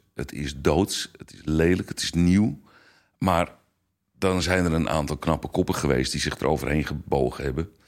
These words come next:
en besloten dat dit de, de juiste lijst is. Ja, ik vind het afbreuk doen en ik, eh,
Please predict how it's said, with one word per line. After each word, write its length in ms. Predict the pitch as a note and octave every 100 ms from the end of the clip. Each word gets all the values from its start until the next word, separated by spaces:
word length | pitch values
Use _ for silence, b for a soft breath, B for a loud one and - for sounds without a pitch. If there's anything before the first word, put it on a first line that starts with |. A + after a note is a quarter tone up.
| b b b b
en 160 | F#2+
besloten 540 | E2 - E2+ E2+ D#2+ C#2+
dat 240 | D2+ -
dit 260 | E2+ - -
de, 240 | - D#2 C#2
de 100 | F2+
juiste 360 | D#2 C#2+ -
lijst 340 | C#2+ G#2+ - -
is. 320 | - - - _ _ _ _ _ _
Ja, 180 | - D2
ik 160 | - D2
vind 140 | -
het 100 | D2
afbreuk 440 | - D#2 D2 C#2 A#1
doen 300 | A#1 A#1+ -
en 340 | - C2 A#1+ -
ik, 300 | - - -
eh, 200 | G#1